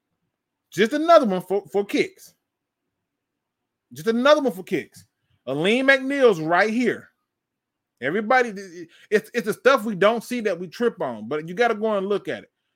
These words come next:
Let's look at Aleem McNeil right here. This, this, this just is not me. This is what I want. Look at this. Now, granted,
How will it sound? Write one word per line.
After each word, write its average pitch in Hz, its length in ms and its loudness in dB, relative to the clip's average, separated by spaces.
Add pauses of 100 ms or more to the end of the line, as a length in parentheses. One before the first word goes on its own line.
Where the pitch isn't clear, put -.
(160)
Let's 156 160 -2
look 220 180 2
at 240 140 0
Aleem 240 240 0
McNeil 226 640 0
right 151 380 0
here. 190 340 -4 (3750)
This, 151 200 -6
this, 196 180 -2
this 180 220 -4
just 196 260 -4 (240)
is 156 140 -8
not 202 260 -2
me. 196 320 -6 (2500)
This 240 200 2
is 226 100 -6
what 220 220 2
I 214 80 2
want. 214 400 2 (200)
Look 220 220 -4
at 262 80 -12
this. 131 320 -8 (420)
Now, 180 280 2
granted, 240 500 2